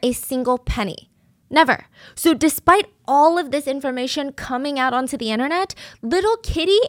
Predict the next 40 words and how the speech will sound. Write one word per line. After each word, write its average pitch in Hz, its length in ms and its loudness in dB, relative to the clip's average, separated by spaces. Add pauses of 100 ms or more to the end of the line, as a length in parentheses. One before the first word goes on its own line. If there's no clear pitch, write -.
is 339 120 2
still 403 500 -2
getting 320 260 2
hate 233 240 -6
comments. 127 520 -12 (240)
She's 415 360 0
trying 294 400 0
to 320 100 -6
stay 269 220 -2
strong. 226 460 0
She's 269 360 -6
trying 277 600 0
to 285 100 -6
stay 247 200 0
posting 233 460 -6
online, 208 460 -6
but 214 160 -4 (260)
no 240 380 0
matter 247 320 -4
how 254 240 -6
much 226 320 -6
she - 180 -10
tries 214 340 -8
to - 80 -14
clear 240 360 -6
her 269 180 -4
name, 214 340 -2 (400)
and 254 160 2
the 277 60 0
way 269 220 0
that 370 140 -4
she's - 180 -6
clearing 240 360 -2
her 233 120 -2
name 202 400 -2
is, 202 260 -2 (420)
is 247 140 0
not 254 220 4
even 311 440 -2
vindictive. 208 840 -4